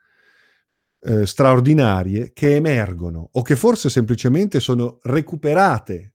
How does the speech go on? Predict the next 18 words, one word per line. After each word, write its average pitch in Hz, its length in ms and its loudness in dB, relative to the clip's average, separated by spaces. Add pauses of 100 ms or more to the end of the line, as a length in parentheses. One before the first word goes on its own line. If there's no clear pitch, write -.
ammettendo 127 640 -6
che 113 120 -8
la 104 100 -8
nostra 113 320 -10
attuale 147 460 -8
costituzione 113 640 -10
psicofisica, 117 760 -4
ciò 165 220 0
che - 140 0
abbiamo 117 440 2
coscienza 139 640 -2
di 95 120 -8
noi 104 160 -10
stessi, - 500 -18
in 127 80 -14
realtà 120 420 -12
non 120 240 -8
è 85 120 -12